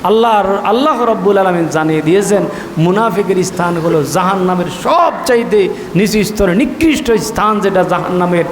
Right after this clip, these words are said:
ওই স্থানটাতে দেয়া হবে কাদেরকে? মুনাফিকদেরকে। বলেন না, কাদেরকে? মুনাফিকদেরকে। এই জন্য প্রিয় হাজিরিন, দয়াল নবী রহমাতুল লিল আলামিন, এই মুনাফিকরাই যখন,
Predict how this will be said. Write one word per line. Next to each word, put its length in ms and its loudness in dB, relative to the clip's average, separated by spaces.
ওই 160 2
স্থানটাতে 600 0
দেয়া 260 0
হবে 240 -2
কাদেরকে? 520 -2
মুনাফিকদেরকে। 880 0
বলেন 200 2
না, 100 0
কাদেরকে? 640 2
মুনাফিকদেরকে। 920 0
এই 120 0
জন্য 500 2
প্রিয় 160 0
হাজিরিন, 760 0
দয়াল 380 2
নবী 160 0
রহমাতুল 540 0
লিল 100 2
আলামিন, 380 0
এই 140 4
মুনাফিকরাই 880 0
যখন, 380 0